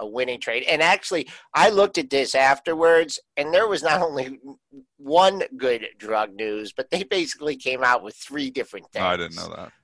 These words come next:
Speaker 1: Yeah, but,
Speaker 2: So
Speaker 1: uh,
Speaker 2: not,
Speaker 1: that's all right.
Speaker 2: not
Speaker 1: We
Speaker 2: reading
Speaker 1: won't
Speaker 2: enough of the Benzinger Pro headlines.
Speaker 1: Yeah, we won't blame Spencer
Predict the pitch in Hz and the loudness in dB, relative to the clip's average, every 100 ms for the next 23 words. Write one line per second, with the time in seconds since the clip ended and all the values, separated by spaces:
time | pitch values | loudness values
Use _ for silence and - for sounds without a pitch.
0 | _ 117 110 78 - _ _ 113 101 95 | _ -6 -4 -4 -8 _ _ -6 -4 -6
1 | - 110 95 113 127 - - 139 247 120 | -2 0 2 2 2 4 4 6 6 8
2 | 214 110 107 123 104 98 104 98 104 98 | 6 6 0 -2 -2 0 -2 -4 -6 -6
3 | - 101 98 98 95 85 80 147 139 160 | -2 0 2 0 -2 -6 0 4 4 4
4 | 214 208 175 151 147 135 - 139 131 - | 6 4 4 2 0 -2 -2 -2 -2 -6
5 | 92 87 | -6 -10